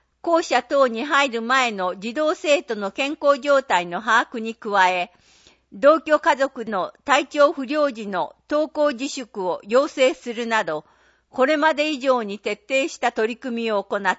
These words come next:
ている。また、三重常若国体のために準備された非接触型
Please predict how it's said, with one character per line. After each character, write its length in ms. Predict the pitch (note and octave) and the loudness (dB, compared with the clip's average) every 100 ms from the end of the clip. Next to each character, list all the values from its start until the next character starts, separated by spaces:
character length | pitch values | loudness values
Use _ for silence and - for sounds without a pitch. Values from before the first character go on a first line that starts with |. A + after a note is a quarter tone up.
| - | -4
て 100 | F#3 | -10
い 140 | E3+ | -8
る。 180 | D3 D3 - _ _ _ _ _ _ _ _ | -10 -12 -14 _ _ _ _ _ _ _ _
ま 160 | G#3+ A#3 | -4 -2
た、 280 | A#3 G#3 - | 2 2 2
三 200 | A#3+ D4 | -4 0
重 120 | D4 | 0
常 300 | A3 A#3 A3 | 0 -4 0
若 280 | D4+ D4 C#4+ | 2 4 2
国 260 | C#4+ C#4 - | 2 -2 -2
体 260 | B3+ A3+ | 0 0
の 140 | G3+ F#3+ | 0 -6
た 160 | - | -4
め 140 | G3 A3 | -4 -4
に 180 | G3 F#3+ | -8 -8
準 200 | C4+ C4 | -6 -6
備 160 | G#3+ | -6
さ 180 | G#3 F#3+ | -4 -2
れ 140 | F3+ F3+ | -2 0
た 280 | E3+ D#3 - _ | 4 4 2 _
非 260 | - D4 C#4+ | -6 -4 -2
接 200 | - B3+ | 0 -2
触 380 | - C#4+ C#4+ | -2 -6 -4
型 400 | C4+ C4+ B3 A3 | -2 0 2 0